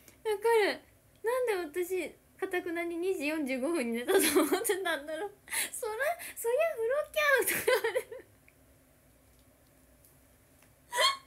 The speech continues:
めっちゃ面白かったんだよね。自分が信じられなかった、最初。「なんであんなに自慢げに二時四十五分に寝たよ」とかって言ったんだろうと思って。めっちゃ恥ずかしかった。本当に面白かっ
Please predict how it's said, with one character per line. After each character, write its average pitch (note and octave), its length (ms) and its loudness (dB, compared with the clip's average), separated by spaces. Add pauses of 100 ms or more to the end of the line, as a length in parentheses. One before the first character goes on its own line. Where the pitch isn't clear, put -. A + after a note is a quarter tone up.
(480)
め C5 140 0
っ C5 100 -2
ち C#5 100 2
ゃ D#5+ 40 8
面 E5+ 160 6
白 F#5 240 4
か D#5+ 60 4 (120)
っ - 40 -16
た A#4 140 0
ん G4+ 80 -2
だ F4 100 2
よ D#4 100 4
ね。 C#4+ 220 -8 (200)
自 F#4 280 2
分 C#5 280 2
が D5+ 80 2
信 D5 240 0
じ C#5 60 0
ら C#5 200 4
れ A4+ 60 -2
な F#4 120 -4
か C#4 80 -8
っ - 20 -10
た、 - 0 -
最 D4 180 -6
初。 D4 120 -12 (480)
「な A#4+ 180 0
ん C#5+ 40 -8
で C5+ 60 0
あ G4+ 100 2
ん G4 40 -2
な G4 80 -4
に G4 80 0
自 F#4+ 160 -2
慢 G4 240 -2
げ G4+ 120 -4
に G4 100 -4
二 A4 180 -4
時 A#4+ 80 -6
四 A4+ 140 -2
十 G#4+ 100 -2
五 G4+ 100 -4
分 G4+ 100 -4
に F4 60 -4
寝 D#4 100 -4
た D4 100 -8
よ」 D4 240 -4
と - 80 -16
か B3 80 -10
っ A3+ 40 -10
て A#3 120 -12
言 A#3 80 -14
っ - 40 -18
た C#4+ 140 -6
ん C4 60 -8
だ A#3 100 -6
ろ G3 100 -10
う - 80 -18
と - 80 -18
思 A#2+ 120 -20
っ - 40 -20
て。 - 220 -20 (300)
め F4 80 -8
っ E4 40 -8
ち G#4 60 -4
ゃ A4+ 60 -2
恥 B4+ 120 -6
ず C5+ 60 -4
か C5 140 0
し - 140 -10
か F4 80 -4
っ D#4+ 180 -8
た。 A#3+ 120 -8
本 - 100 -14 (1400)
当 D5+ 80 -8
に D5 120 -8
面 C#5+ 120 -10
白 C#5+ 180 -8
か A4+ 120 -4
っ F4+ 40 -8